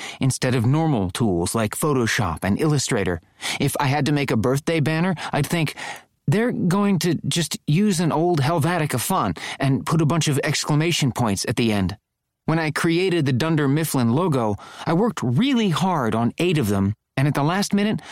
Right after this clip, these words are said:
I made a ninth where the words weren't even lined up right. That's the one they picked.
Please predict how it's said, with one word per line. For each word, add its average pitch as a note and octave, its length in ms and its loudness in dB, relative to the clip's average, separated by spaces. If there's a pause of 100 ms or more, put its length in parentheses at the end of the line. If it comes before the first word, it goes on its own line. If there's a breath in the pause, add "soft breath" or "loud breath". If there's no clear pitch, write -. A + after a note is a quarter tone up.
(140 loud breath)
I F3 120 0
made F#3+ 180 2
a F3 60 2
ninth E3 480 0
where C#3+ 180 2
the C3 160 2
words D#3+ 480 0
weren't G#3 220 2
even E3 180 2
lined C#3 240 0
up E3+ 180 -4
right. E2+ 220 -2 (640)
That's C#3+ 240 -2
the C3 80 0
one A2+ 200 2
they F#2+ 100 0
picked. - 420 -4